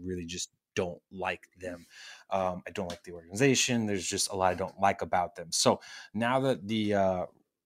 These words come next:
the irrational fandom has gotten out of my system, they do have a really good roster. Um, their rotation is definitely taking a hit. It, I don't think you should be counting on McCullers to be your r-, starting opening day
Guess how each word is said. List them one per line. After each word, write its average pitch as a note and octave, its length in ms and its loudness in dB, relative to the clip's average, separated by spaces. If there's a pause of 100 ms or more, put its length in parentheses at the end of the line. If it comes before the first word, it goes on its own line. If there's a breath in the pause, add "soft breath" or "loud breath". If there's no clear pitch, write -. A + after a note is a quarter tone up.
(160)
the G2 200 -4
irrational G2 640 2
fandom G2 680 -2
has F2 160 -8
gotten F#2 260 0
out F2+ 200 -4
of F2+ 60 -6
my F2+ 80 -10
system, F#2 460 -4
they G#2 180 0
do A2+ 260 0
have D3 200 2
a C3 60 2
really A2+ 260 2
good G2 320 -4 (220)
roster. G2 640 2 (100)
Um, F#2 520 -2
their G#2 200 0
rotation B2+ 560 0
is A2+ 140 -2
definitely A#2+ 300 0
taking A#2+ 260 -4
a F#2 60 -6
hit. G#2+ 340 -2 (480 loud breath)
It, - 640 -10
I C3 100 4
don't C#3 320 0
think C3 260 -8
you B2 100 -4
should A#2+ 180 0
be A#2+ 100 2
counting A2+ 380 0
on G2+ 180 0
McCullers G#2+ 420 -4
to G2 80 -8
be G2 140 -4
your F#2 500 -4 (280)
r-, G2 100 -10 (100)
starting G#2 640 0 (440)
opening G#2 300 -2
day F#2 300 -2